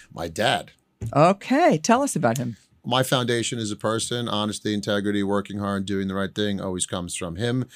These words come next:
Speaker 1: and everything he's always sort of instilled in me.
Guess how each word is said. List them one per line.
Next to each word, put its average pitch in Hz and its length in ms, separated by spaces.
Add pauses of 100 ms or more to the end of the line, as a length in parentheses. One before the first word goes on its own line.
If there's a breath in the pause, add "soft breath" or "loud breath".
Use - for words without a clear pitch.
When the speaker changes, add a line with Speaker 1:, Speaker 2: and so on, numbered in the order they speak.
(200 loud breath)
Speaker 1:
and 95 140
everything 92 400
he's 95 200
always 92 300
sort 98 160
of 90 80
instilled 95 500
in 95 200
me. 107 320